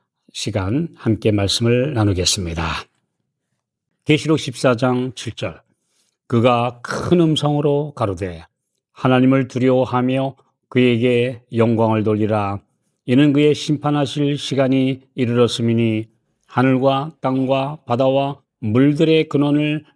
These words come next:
만드신 이를 경배하라." 하더라. 구속 사업의 핵심이며 진수는 곧 회복입니다.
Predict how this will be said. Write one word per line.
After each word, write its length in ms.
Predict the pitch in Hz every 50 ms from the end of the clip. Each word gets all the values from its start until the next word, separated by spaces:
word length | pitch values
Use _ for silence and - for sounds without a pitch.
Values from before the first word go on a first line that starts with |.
| _
만드신 500 | - 123 127 131 131 131 120 - 127 123
이를 480 | 120 120 120 127 123 120 123 127 127 - _ _ _ _ -
경배하라." 1080 | - 131 135 143 143 139 143 147 143 131 - 131 120 127 123 123 123 127 135 139 _ _ _ _
하더라. 640 | - - 107 98 101 92 90 87 85 85 82 80 - _ _ _ _ _ _ _ _ _ _ _ _ _ _ _ _ _ _ _ _ _ _ _ _ _ _ _ _ _ _ _ _ _ _ _ _ -
구속 360 | - 123 113 - 160 151 -
사업의 560 | - - 143 135 139 143 139 156 147 147 - - -
핵심이며 1000 | - 185 175 - - - - - 170 151 143 131 131 131 127 113 92 82 80 - _ _ _ _ _ _ _ _ _ _ _ -
진수는 840 | - - 165 170 170 160 143 - - 110 101 120 131 117 87 - _ _ _ _ _ _ _ -
곧 260 | - 147 147 - _ _ _ _ _ _ _ _ _ - -
회복입니다. 720 | 160 156 147 156 143 127 107 92 87 80 78 80 78